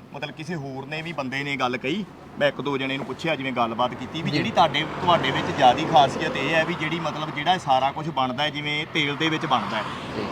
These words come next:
Speaker 1: ਤੇ ਜਿਵੇਂ ਮੈਂ ਇਹ ਗੱਲ ਸੁਣੀ ਹੈ ਵੀ ਜਿਵੇਂ ਕਈ ਤਾਂ ਜਿਵੇਂ ਹੁਣ ਬਈ ਉਹੀ ਗੱਲ ਆ ਗਈ ਵੀ ਪ੍ਰਵਾਸੀ ਕੰਮ ਕਰਦੇ ਨੇ ਜਾਂ ਉਹ ਇੱਕ ਤੇਲ ਨੂੰ ਕਈ ਕਈ ਦਿਨ, ਮਤਲਬ, ਵਰਤੀ ਜਾਂਦੇ ਨੇ।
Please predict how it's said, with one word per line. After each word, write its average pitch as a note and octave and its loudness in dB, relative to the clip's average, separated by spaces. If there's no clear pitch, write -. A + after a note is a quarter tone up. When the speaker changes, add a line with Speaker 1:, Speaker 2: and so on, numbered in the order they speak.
Speaker 1:
ਤੇ A3+ 4
ਜਿਵੇਂ F3+ 4
ਮੈਂ A3+ 4
ਇਹ A3+ 2
ਗੱਲ G#3 4
ਸੁਣੀ F3 -2
ਹੈ G3 2
ਵੀ G#3 -2
ਜਿਵੇਂ F#3+ -2
ਕਈ F3+ 0
ਤਾਂ G3+ 6
ਜਿਵੇਂ G3 0
ਹੁਣ G3+ 2
ਬਈ F#3 0
ਉਹੀ G3+ 4
ਗੱਲ F3+ 6
ਆ F3+ 10
ਗਈ F3 2
ਵੀ F#3+ -2
ਪ੍ਰਵਾਸੀ F3 0
ਕੰਮ F3+ 4
ਕਰਦੇ F3 6
ਨੇ F3+ 2
ਜਾਂ G3 2
ਉਹ A#3 2
ਇੱਕ A3+ 2
ਤੇਲ G#3+ 4
ਨੂੰ A3 0
ਕਈ G3 2
ਕਈ A3 0
ਦਿਨ, G#3 0
ਮਤਲਬ, G3+ 2
ਵਰਤੀ D#3+ 2
ਜਾਂਦੇ D#3 2
ਨੇ। D3 -2